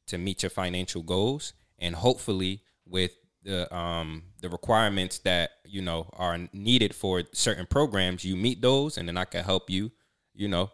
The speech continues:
get your home financing in order. Um, and that's for primary homes, that's for second homes, that's for investment properties as well. Um, and there are a lot of different programs out there, man. You got,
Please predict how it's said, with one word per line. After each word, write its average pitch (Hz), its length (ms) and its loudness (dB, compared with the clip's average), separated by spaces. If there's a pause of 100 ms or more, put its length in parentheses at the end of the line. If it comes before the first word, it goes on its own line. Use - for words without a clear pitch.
(400)
get 98 180 -2
your 98 80 2
home 117 240 0
financing 82 600 -2
in 76 120 -6
order. 76 360 -6
Um, 80 300 -6
and 82 100 -4
that's 95 140 -2
for - 160 -6
primary 95 480 0
homes, 92 460 -4
that's 90 180 -4
for 90 80 -8
second 90 400 -4
homes, 90 320 -4
that's 90 180 -4
for 85 240 -4
investment 85 540 -6
properties - 480 -6
as 82 140 -10
well. 82 320 -2 (440)
Um, 80 640 -4
and 87 240 -6
there 131 120 0
are 131 200 6 (300)
a 87 80 -8
lot 117 260 4
of 107 100 -2
different 113 280 0
programs 107 480 4
out 87 160 2
there, 82 140 -4
man. 85 340 -2
You 95 100 -6
got, 95 320 2